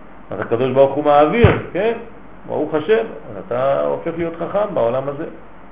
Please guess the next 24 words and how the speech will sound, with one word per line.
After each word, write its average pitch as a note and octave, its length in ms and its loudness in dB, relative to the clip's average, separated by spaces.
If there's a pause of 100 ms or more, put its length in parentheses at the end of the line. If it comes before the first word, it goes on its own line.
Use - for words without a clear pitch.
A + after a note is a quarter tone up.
(380)
ואם D#3 320 4
אתה D#3 180 4
פותח D3 320 2 (140)
בינה, A2 340 0
אז G2 80 0 (120)
אתה B2+ 80 0
הופך B2+ 340 2
להיות, G3 280 0 (100)
כן, F#3+ 180 -4 (480)
מבין F3+ 500 -2 (640)
ודעת F#3+ 540 8 (140)
וכולי. F#3 380 -6 (140)
חוננו F3 420 -2
מאיתך C#3+ 420 -4 (180)
חוכמה, D3+ 440 0
בינה C3+ 360 -4
ודעת, F3 440 4 (100)
או B2+ 140 -8
חוכמה, C#3+ 380 -2
בינה C3 260 -2
והשכל, C#3 320 0 (480)
כמו C#3 160 -14
אשכנזים. D3 560 -10 (720)
כן, - 180 -6